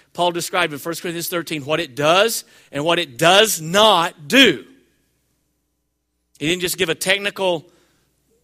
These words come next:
explanation. He, he told us what it does and what it does not do. Um,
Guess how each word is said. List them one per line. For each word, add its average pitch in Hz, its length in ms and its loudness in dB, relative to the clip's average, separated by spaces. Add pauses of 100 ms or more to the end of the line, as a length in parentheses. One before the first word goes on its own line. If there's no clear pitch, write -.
(420)
explanation. 151 640 -6
He, 151 220 -6
he 147 180 -10
told 160 260 -8
us - 180 -12
what 151 140 -4
it 123 160 -10
does 135 300 -2
and 131 100 -12
what 131 140 -6
it - 140 -14
does 127 360 -4 (260)
not 131 320 -10 (220)
do. 120 360 -6 (1000)
Um, 107 400 -10